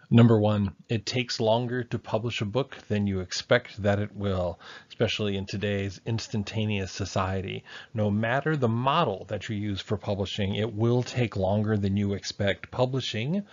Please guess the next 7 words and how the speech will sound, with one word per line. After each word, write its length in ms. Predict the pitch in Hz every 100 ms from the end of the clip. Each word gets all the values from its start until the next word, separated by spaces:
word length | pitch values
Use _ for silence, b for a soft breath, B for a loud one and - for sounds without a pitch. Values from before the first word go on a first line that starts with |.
| B B B
or 220 | - 110
at 100 | 110
least 280 | 113 101 -
good 180 | 147 131
publishing, 560 | 104 92 98 107 120 123 - _ _ _ _ _ _ _ _ _ B B B _ -
takes 260 | 120 -
time. 460 | - 113 90 101